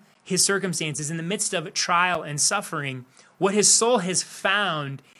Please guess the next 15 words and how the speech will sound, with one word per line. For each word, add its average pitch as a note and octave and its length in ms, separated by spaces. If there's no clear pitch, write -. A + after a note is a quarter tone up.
is F#3 220
the E3 120
ability F#3+ 400
to F#3 100
become D3 580
content. - 880
That E3 200
the F3+ 100
strength C4 440
of F#3 100
Christ A3 360
working A3+ 580
in G3 160
his F3+ 220
heart D3 560